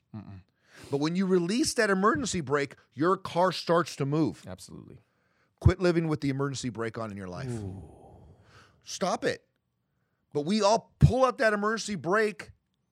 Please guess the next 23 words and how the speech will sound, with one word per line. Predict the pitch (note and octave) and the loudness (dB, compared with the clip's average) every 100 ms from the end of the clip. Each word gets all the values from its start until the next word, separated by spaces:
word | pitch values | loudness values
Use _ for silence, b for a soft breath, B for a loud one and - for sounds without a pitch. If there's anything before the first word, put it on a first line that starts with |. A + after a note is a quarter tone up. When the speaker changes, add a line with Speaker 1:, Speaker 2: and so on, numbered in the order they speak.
| - | -8
Speaker 2:
and | C#3+ | -4
guess | F3 F3+ | -4 -2
what? | F#3 E3 C#3 | 0 -2 -2
We're | D#3+ | -8
trying | - - A3+ A3+ A3 | -8 -2 2 4 2
hard | F3+ G3+ G#3 F#3+ | 0 2 2 2
and | |
we're | C#3+ C#3 | 0 -2
doing | B2 G#3 G#3+ | 2 2 4
what | F#3+ | 2
we're | |
supposed | F3+ - G3 F#3 | 0 0 -2 -2
to | F3+ | -6
do, | G3+ G#3 G#3+ _ _ | -6 -6 -6 _ _
allegedly. | A#2 C3 D3+ D3+ C3+ A2+ | -6 0 2 2 -2 -2
Speaker 1:
Allegedly. | A#2 A2+ G2+ F2+ G#2 - | -2 -2 -4 -6 -10 -16
Speaker 2:
And | G2 | -20
we're | C3+ | -16
not | D#3+ D#3+ | -14 -14
going | A#2+ D#3+ E3 | -12 -8 -8
anywhere. | B2+ F2+ D2+ - _ | -8 -10 -14 -18 _
Speaker 1:
No. | E2+ _ _ _ _ _ _ - | -20 _ _ _ _ _ _ -8
Speaker 2:
Well, | C#3+ E3 | -6 -6